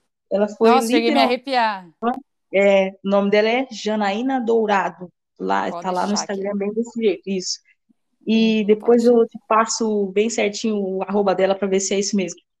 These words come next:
Speaker 1: E
Speaker 2: Uhum, bem de boas.
Speaker 1: a ou-, outra pessoa é uma, é uma ativista negra, né? É professora de filosofia universitária, né? Essa também que eu disse, também é professora universitária,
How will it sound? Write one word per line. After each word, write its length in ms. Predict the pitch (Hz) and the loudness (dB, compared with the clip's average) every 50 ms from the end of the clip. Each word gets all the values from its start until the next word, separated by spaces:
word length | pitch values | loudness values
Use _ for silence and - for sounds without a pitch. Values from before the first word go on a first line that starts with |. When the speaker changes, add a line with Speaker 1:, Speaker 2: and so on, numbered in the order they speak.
| _ - 220 | _ -6 0
Speaker 1:
E 240 | 220 247 262 285 - | 4 6 6 6 6
Speaker 2:
Uhum, 280 | 214 226 226 240 277 | 4 2 -2 -2 -2
bem 180 | 311 247 240 277 | 0 -2 -2 -2
de 80 | 285 294 | -4 -4
boas. 180 | 208 165 139 214 | -2 0 2 4
Speaker 1:
a 100 | 220 240 | 4 6
ou-, 120 | 262 285 285 - _ _ _ _ _ _ _ _ _ _ | 4 4 2 -2 _ _ _ _ _ _ _ _ _ _
outra 260 | - 247 285 302 294 285 | 2 2 2 2 0 -2
pessoa 460 | - 285 277 - - 277 285 294 302 | 0 -2 -2 -2 -4 -2 0 0 0
é 40 | 285 | 0
uma, 520 | 269 262 254 240 240 226 220 202 190 190 _ _ _ _ _ _ _ _ - - - | 0 0 0 0 0 -2 -4 -4 -8 -10 _ _ _ _ _ _ _ _ -20 -14 -6
é 140 | - 202 196 | -2 0 0
uma 260 | 190 196 196 196 196 | 0 0 0 0 0
ativista 540 | 202 202 - 208 190 185 202 196 - - 196 | -2 -2 -4 -6 -4 -4 -4 -4 -2 -4 -4
negra, 400 | 190 190 208 220 226 247 247 214 | -4 -4 -4 -4 -4 -6 -6 -6
né? 300 | 196 196 196 202 202 202 202 | -6 -6 -6 -8 -10 -12 -12
É 320 | - 180 175 175 180 180 | -14 -14 -12 -10 -12 -12
professora 440 | - _ - 196 196 - - 214 202 | -12 _ -6 -6 -6 -2 -2 -2 -4
de 100 | 202 - | -4 -4
filosofia 720 | - 202 202 196 202 202 202 - - 247 269 269 240 220 214 196 | -4 -2 -2 0 0 -2 -4 -2 -4 -2 0 0 0 -2 -2 -4
universitária, 760 | 185 196 196 190 196 196 196 - - - 214 214 226 226 220 208 | -6 -6 -4 0 0 0 0 -2 -4 -4 -2 -2 -2 -2 -4 -6
né? 100 | 208 - _ _ _ _ _ - | -8 -12 _ _ _ _ _ -4
Essa 260 | 214 247 233 - - | -2 -2 -2 -4 -4
também 300 | - 220 202 196 196 202 | -4 -2 0 0 -2 -2
que 100 | - 202 | -2 -4
eu 60 | 196 | -4
disse, 280 | 190 190 196 196 - - _ - | -4 -6 -6 -6 -6 -10 _ -4
também 320 | - 208 196 190 196 202 | -4 -2 -2 -2 -2 -4
é 20 | 196 | -4
professora 420 | 202 202 196 196 196 - 196 190 | -4 -4 -4 -4 -4 -4 -4 -4
universitária, 600 | 190 190 190 196 202 202 - - 226 226 226 226 | -2 -2 -2 -2 -2 -4 -2 -2 -2 0 0 -2